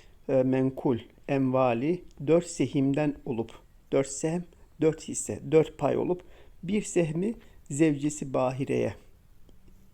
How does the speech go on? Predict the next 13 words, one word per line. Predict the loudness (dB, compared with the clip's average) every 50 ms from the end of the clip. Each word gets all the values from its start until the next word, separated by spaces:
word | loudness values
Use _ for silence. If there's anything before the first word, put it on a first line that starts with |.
| -6 -2
yani | -2 0 0 -2 -4 -4 -6 -10 -18 -20 -20 -20 -10 -4 0
dört | 0 0 -2 -4 -10
pay | -6 -4 -4 -2 -2
kalıyor. | -2 -2 0 0 -2 -2 -4 -8 -18 -20 -20 -20 -20 -20 -20 -14 -8 -4
E, | -2 0 0 0 0 -2 -4 -6
bir | -8 -6 -4 -4 -4
payı | -4 -6 -6 -4 -2 -2 -4 -4 -8 -16 -20 -20 -14 -8
eşine | -6 -6 -4 -4 -2 0 0 0 0 0 -2 -6 -12 -20 -20 -20 -20 -8 -4 -2
ve | -2 -2 -2
bir | -4 -6
sehmi, | -6 -6 -8 -8 -6 -6 -6 -6 -6 -6 -6
bir | -6 -6
hissesi | -4 -6 -6 -6 -6 -8 -8 -8 -8 -10 -10